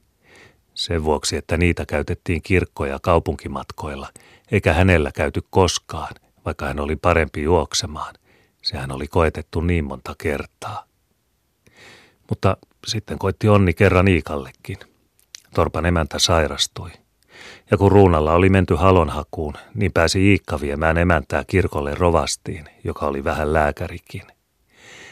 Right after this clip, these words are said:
Rovasti määräsi sairaan heti suoraa päätä vietäväksi kaupunkiin saamaan lääkärinhoitoa, muuten sairas voi kuolla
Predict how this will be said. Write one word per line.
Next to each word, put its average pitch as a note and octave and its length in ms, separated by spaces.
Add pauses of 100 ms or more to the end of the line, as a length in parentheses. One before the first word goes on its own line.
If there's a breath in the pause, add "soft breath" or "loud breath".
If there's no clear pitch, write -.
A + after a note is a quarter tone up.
(280 loud breath)
Rovasti D#2 360
määräsi C#2+ 440
sairaan D#2+ 480
heti E2 260
suoraa D2+ 540
päätä D#2+ 320
vietäväksi D2 500
kaupunkiin D#2+ 720
saamaan D2+ 420
lääkärinhoitoa, D2+ 1000 (460 soft breath)
muuten D#2+ 260
sairas E2 440
voi D#2+ 140
kuolla D#2 300